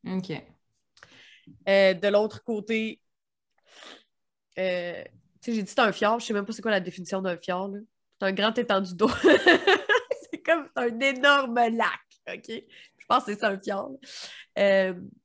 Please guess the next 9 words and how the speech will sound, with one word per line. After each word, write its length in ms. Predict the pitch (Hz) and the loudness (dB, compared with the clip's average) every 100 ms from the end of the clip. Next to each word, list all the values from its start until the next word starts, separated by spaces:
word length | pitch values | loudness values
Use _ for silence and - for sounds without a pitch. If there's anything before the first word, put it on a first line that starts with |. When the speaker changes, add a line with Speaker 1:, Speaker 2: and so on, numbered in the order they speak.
| _ _ _ _ _ - _ | _ _ _ _ _ -20 _
Speaker 1:
vous 80 | 185 | -6
mettrez 260 | 190 190 214 | -6 -4 -4
ça 140 | 240 | -2
dans 140 | 202 180 | -2 -2
les 100 | 175 | -2
commentaires 500 | 185 175 - 196 185 | -2 -2 -4 -4 -4
en 100 | 175 | -8
dessous 200 | - 196 | -10 -12
si 200 | - | -12